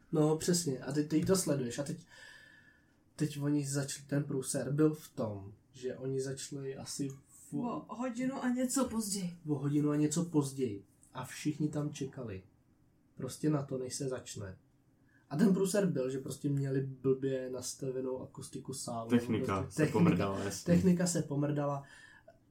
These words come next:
Speaker 1: stane se to.
Speaker 3: Shit happens, no.
Speaker 1: Shit happens. Ale je to ten h-, h-, zlatý hřeb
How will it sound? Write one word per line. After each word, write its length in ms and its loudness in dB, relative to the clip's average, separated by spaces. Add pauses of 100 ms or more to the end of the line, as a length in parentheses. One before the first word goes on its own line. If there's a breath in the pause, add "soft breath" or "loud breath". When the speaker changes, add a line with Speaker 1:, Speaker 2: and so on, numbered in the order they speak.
(100)
Speaker 1:
stane 480 2
se 200 2
to. 120 -6
Speaker 3:
Shit 180 10
happens, 480 4
no. 80 2
Speaker 1:
Shit 160 12
happens. 480 6 (180)
Ale 240 12
je 100 12
to 100 10
ten 160 12
h-, 200 4
h-, 420 4
zlatý 520 4
hřeb 480 -2